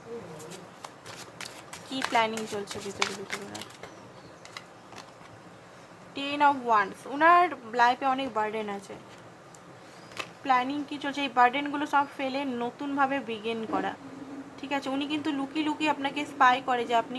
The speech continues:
কোনো, অন্য কোনো ব্যক্তির সঙ্গে কত-, আছেন নাকি, আপনি হ্যাপি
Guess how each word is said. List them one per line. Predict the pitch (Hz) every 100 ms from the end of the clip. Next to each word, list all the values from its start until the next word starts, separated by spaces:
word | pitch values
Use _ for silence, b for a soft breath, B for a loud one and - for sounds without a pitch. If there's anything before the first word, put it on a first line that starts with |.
| 262
কোনো, | 254 254 - 220
অন্য | 240 254 262
কোনো | 254 254 240
ব্যক্তির | 247 - 247
সঙ্গে | 254 247 247 247
কত-, | 220 - - 220
আছেন | 220 254 233
নাকি, | 226 - 226 226
আপনি | 233 247
হ্যাপি | 226 220 254